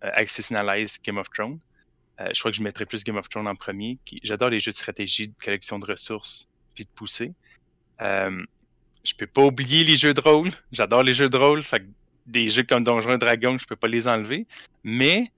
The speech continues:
je crois qu'avant des jeux de rôle, je mettrais des jeux de coopération comme Pandémie,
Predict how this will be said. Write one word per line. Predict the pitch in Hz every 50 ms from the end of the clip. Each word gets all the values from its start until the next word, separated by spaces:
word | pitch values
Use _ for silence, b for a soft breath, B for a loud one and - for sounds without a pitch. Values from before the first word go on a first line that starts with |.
| _ _ _ _ _ _ _ _ _ _ _ _ _ _ _ _ -
je | - -
crois | - - 165
qu'avant | 147 - _ - - - 123 110 110 117 147 175 185 175
des | 143 135 127
jeux | 110 - 127 131
de | 131 -
rôle, | 117 107 131 151 202 240 214 - _ _ _
je | 135 - 113
mettrais | 107 101 - - 131
des | 113 107 101
jeux | 110 120
de | 113
coopération | _ - - 110 - - 107 101 92 92 - - 120 120 113
comme | - 110 98 92
Pandémie, | _ - 98 98 101 110 - 101 117